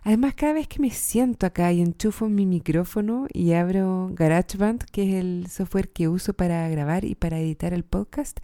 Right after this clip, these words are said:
me pongo muy contenta. Es un espacio que me gusta mucho porque me sirve a mí para reflexionar y también me sirve para compartir con todos ustedes temas que para mí son importantes y que sé que también para ustedes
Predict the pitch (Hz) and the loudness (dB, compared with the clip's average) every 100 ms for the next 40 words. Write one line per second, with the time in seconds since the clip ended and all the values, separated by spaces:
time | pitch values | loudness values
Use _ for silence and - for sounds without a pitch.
0 | - - - - - 190 208 233 233 233 | -16 -18 -20 -10 -4 -2 -2 -6 -4 -2
1 | 254 - 196 202 214 226 - 220 202 190 | -2 0 2 6 6 6 4 0 2 0
2 | 165 147 151 - - - - - 208 202 | 0 -2 -4 -10 -18 -18 -20 -4 -2 0
3 | 220 196 - 208 208 196 185 180 214 214 | 2 2 2 2 2 2 2 2 0 0
4 | 226 302 208 190 - 196 190 185 185 220 | 0 2 2 2 2 2 2 2 2 2
5 | 208 220 202 226 254 247 226 214 - 190 | 2 2 2 0 0 0 2 0 -2 -6
6 | - 170 151 180 311 - - - - - | -2 0 2 0 -4 -12 -20 -20 -20 -6
7 | 185 185 202 240 - 254 208 190 180 170 | 0 2 4 2 0 0 4 4 4 2
8 | 160 165 - 180 - 175 185 - 156 156 | 2 0 0 -4 -2 -4 -2 -2 2 2
9 | 190 180 - 151 160 190 - - 185 190 | 0 -2 0 0 0 -4 -12 -2 0 0
10 | 190 - 196 185 202 240 208 180 175 220 | -2 -4 0 2 2 0 0 0 -2 -2
11 | - 156 202 208 - 202 208 - 262 285 | -4 -4 -4 -4 -6 -6 -6 -4 -4 -2
12 | - 220 190 196 262 254 226 208 - 185 | 0 0 2 0 0 0 0 -2 -2 -2
13 | 214 | -2